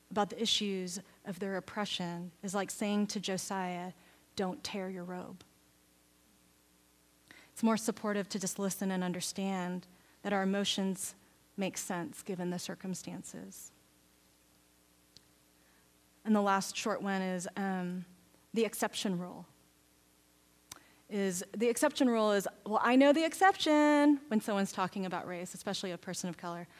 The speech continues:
My black friend said, the existence to exception, the exception rule is that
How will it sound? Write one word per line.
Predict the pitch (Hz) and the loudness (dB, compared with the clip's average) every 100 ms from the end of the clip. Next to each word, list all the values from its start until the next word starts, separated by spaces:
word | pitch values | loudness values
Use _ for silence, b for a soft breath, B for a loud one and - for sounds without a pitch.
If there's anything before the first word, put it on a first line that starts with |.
| B B - | B B -2
My | 208 294 349 | 4 6 8
black | 311 311 320 | 8 8 6
friend | - 202 185 180 | 2 2 2 -2
said, | - 180 165 151 165 - _ _ B B B _ _ _ _ _ _ _ B B B B B B - | -4 -4 -2 -4 -8 -16 _ _ B B B _ _ _ _ _ _ _ B B B B B B 0
the | 254 | 4
existence | 254 208 370 - 339 320 - | 4 6 2 4 4 4 4
to | - | 0
exception, | - 277 262 - 247 202 | 2 0 0 2 2 2
the | 233 | 0
exception | 214 294 262 247 | 2 2 2 2
rule | 208 185 175 165 | 2 2 0 -2
is | 196 | -2
that | 208 185 | 0 0